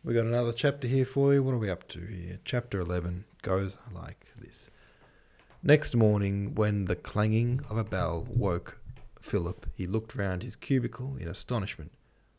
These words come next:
Then a voice sang out, and he remembered where he was. "Are you awake, Singer?"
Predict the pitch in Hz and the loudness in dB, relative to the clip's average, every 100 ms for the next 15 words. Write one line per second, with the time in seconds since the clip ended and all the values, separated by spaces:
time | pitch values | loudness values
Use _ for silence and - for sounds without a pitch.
0 | _ _ - 82 101 90 - 82 78 87 | _ _ -8 -2 0 0 -2 -10 -6 -6
1 | 110 107 87 98 95 82 80 78 85 87 | -6 -6 -8 -4 -2 -2 -4 -6 -4 -2
2 | 101 90 90 - - _ _ _ - 92 | -2 -2 -4 -12 -20 _ _ _ -6 -2
3 | 98 110 131 113 - - - 87 95 | 2 2 2 2 -4 -12 -8 -6 -6